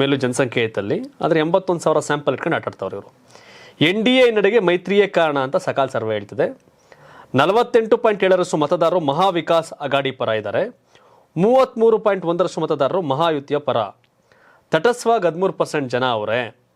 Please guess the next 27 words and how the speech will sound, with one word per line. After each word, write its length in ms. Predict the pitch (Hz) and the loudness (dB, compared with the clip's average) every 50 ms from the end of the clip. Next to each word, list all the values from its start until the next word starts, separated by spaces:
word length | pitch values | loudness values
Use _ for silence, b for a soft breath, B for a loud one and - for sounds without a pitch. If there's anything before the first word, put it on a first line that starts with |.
| _ _ _ b b b b b b b b b | _ _ _ b b b b b b b b b
ಇನ್ನು 160 | 170 175 160 151 | -2 0 2 2
ನಾಲ್ಕು 340 | 156 185 208 220 220 220 233 226 220 - | 4 4 4 4 2 2 0 0 0 2
ಪಾಯಿಂಟ್ 180 | 196 196 180 175 165 | 0 0 0 -2 -2
ಒಂಬತ್ತು 200 | 165 175 170 - - | -2 -4 -2 -2 -6
ಪರ್ಸೆಂಟ್ 260 | 147 - 180 170 - 135 | -6 -6 -6 -4 -2 0
ಯಾರನ್ನೂ 200 | 123 135 165 180 156 143 | 0 0 -2 -2 0 0
ಬೆಂಬಲಿಸಲ್ಲ 540 | 135 147 151 147 131 - - 127 120 117 113 104 - - _ _ _ - - | 0 0 0 -2 -2 -4 -4 -2 -2 0 -2 -2 -4 -8 _ _ _ -14 -12
ಅನ್ನೋದು 280 | 104 101 98 151 190 196 170 | -8 -8 -4 0 0 0 0
ಈ 20 | 135 - | 0 -2
ಸರ್ವೆಯಿಂದ. 400 | 127 113 113 107 104 101 98 104 110 147 | -4 -4 -2 -2 -4 -4 -4 -4 -4 -2
ಅದು 100 | 185 175 143 | 0 0 0
ಎಂಬತ್ತೊಂದು 420 | 139 165 185 185 - 160 143 123 - | 2 2 0 0 0 -4 -6 -2 -2
ಸಾವಿರ 140 | 113 104 98 - - | -2 -2 -2 0 0
ಸ್ಯಾಂಪಲ್ 340 | 139 170 196 190 226 214 208 - | -2 -2 0 0 0 0 2 2
ಕಡಿಮೆ, 260 | 147 151 165 147 135 160 254 220 202 | 0 0 0 -2 -4 -4 -6 -6 -6
but 100 | 202 196 - 196 190 | -6 -6 -2 -2 -2
ಇಂಪ್ಯಾಕ್ಟ್ 420 | 190 190 - 220 220 220 - - - - _ _ _ _ _ _ _ _ - 143 | 0 2 0 0 0 -2 -6 -12 -18 -20 _ _ _ _ _ _ _ _ -4 0
ಅದೇ 140 | 139 143 127 113 | 0 2 2 0
ಇರೋದು. 220 | 107 101 92 - - - _ _ _ _ _ B B B B B B B B B B B B B B - 139 | 0 -4 -8 -12 -16 -18 _ _ _ _ _ B B B B B B B B B B B B B B 2 4
ಯಾರಿಗೆಷ್ಟು 580 | 160 202 240 262 254 180 180 190 185 - - 233 214 - | 4 6 4 4 2 2 2 0 0 0 0 0 0 0
ಸ್ಥಾನ, 320 | - - 160 151 143 139 123 120 - | 0 0 0 0 0 -2 -4 -4 -2
ಸೀಟ್ಗಳು 500 | - 175 185 180 170 147 143 135 127 120 113 | -2 0 0 0 -2 -2 0 0 0 0 -2
ಅಂದಾಗ 300 | 110 107 98 98 101 98 117 147 170 180 - - _ _ _ _ b b b b b b b b b b - - | -4 -4 -4 -6 -2 0 2 2 2 0 -2 -8 _ _ _ _ b b b b b b b b b b -2 0
ಸರ್ಕಾರ 360 | 165 156 156 - - 220 220 226 202 | 0 0 2 2 4 4 4 4 2
ರಚನೆಗೆ 320 | 190 196 214 202 214 240 214 | 0 0 -2 0 0 0 0
ನೂರ 120 | 196 196 196 196 185 175 | 2 2 2 0 0 0
ನಲವತ್ನಾಲ್ಕು 500 | 165 165 175 175 180 175 180 180 185 | -2 -2 -4 -2 -2 -2 0 0 -2